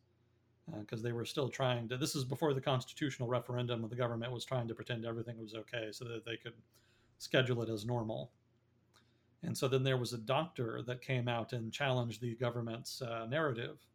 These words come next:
on covid nineteen. And he slipped on something and fell out of a window in a building, a tall building. It was all very unfortunate,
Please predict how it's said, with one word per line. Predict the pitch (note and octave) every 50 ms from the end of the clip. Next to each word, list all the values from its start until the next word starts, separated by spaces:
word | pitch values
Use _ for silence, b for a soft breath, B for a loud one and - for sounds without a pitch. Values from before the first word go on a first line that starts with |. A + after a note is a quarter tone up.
| _ _ -
on | B2+ A#2+ A#2+ A2+
covid | - - C3 A#2 A#2 A#2+ A#2
nineteen. | A#2 A2+ A#2+ C3+ - - D#3 D3 B2+ B2+ D3 C#3 - _ _ _ _ _ _ b b b b b b b b b b b b b _ -
And | B2+ B2 A#2
he | A#2+ B2+ B2 B2+ A#2+ B2
slipped | - - - G3+ G3+ -
on | A3 F3 D3+
something | C#3 - F3 D3+ - F3 E3+ E3
and | D#3 C#3+ C3
fell | - D#3+ D3+ D3+ D3+
out | C#3+ C#3+ C#3
of | C3+ B2+
a | C#3 C3+
window | C#3 F3 G#3 F#3+ C3 A#2 A#2 - - - _ _ _ _ -
in | B2+ B2+
a | C#3
building, | C3+ D#3+ F3+ F#3 E3 C3+ B2 - E3 - - _ _ _ _ _ _ _ _ _ -
a | -
tall | - E3 F#3 G3+ G3 E3
building. | C3 B2+ A#2 A2+ A#2+ - D#3+ C#3+ - _ _ _ _ _ _ _ _ _ _ _ _ _ _ _ _ _ b b b b b b b b b b b -
It | -
was | B2+ A#2+ C#3
all | C#3 C#3+ C3+
very | B2+ C3+ C3+ C3+ C3 B2+ B2 B2 B2 A2 - _ _ _ -
unfortunate, | - A2+ A2 - D#3+ D#3 C3 - - A#2 A2+ B2+ -